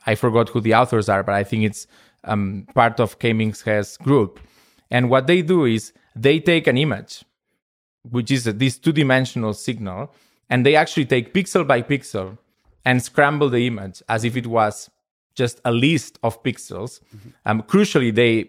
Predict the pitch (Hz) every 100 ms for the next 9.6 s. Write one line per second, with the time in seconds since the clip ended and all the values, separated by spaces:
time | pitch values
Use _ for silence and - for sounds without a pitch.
0 | - 113 - 165 139 123 117 113 135 160
1 | 147 117 110 117 123 - 104 101 110 -
2 | 107 110 117 123 120 110 - 110 101 104
3 | - - 98 127 _ _ _ - 131 170
4 | 170 170 - 165 - - 135 123 117 123
5 | 139 143 127 113 - 120 - 117 131 131
6 | - 117 113 - - _ - 123 165 156
7 | - 131 123 117 117 131 127 120 117 110
8 | 107 - 113 - 104 - 110 107 104 113
9 | 107 120 117 101 98